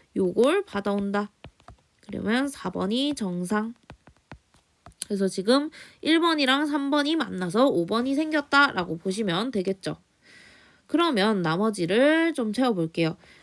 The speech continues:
일단 정상적인 친구는 이 번 같은 경우는 라지 D가 영일 거고요.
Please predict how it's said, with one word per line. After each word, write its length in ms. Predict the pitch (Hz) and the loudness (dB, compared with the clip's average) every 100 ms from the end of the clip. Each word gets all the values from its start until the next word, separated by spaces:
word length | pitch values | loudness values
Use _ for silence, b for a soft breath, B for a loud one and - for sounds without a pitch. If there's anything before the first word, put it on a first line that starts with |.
| B | B
일단 200 | - 190 | -4 -2
정상적인 720 | 196 - 196 233 247 269 247 | 2 2 2 0 2 0 0
친구는 680 | 233 277 247 180 180 220 214 180 - | -2 -4 0 0 2 2 2 4 4
이 60 | 202 | 4
번 160 | 220 | 0
같은 240 | 240 247 262 | -4 -4 -2
경우는 800 | 240 208 233 294 330 330 349 294 | 0 0 2 2 2 2 0 0
라지 340 | 185 185 220 | 0 0 -4
D가 460 | 196 175 208 247 233 | -4 -2 2 4 4
영일 300 | 202 240 226 | 4 2 0
거고요. 840 | 175 180 165 156 160 220 294 | -2 -2 -2 0 0 0 0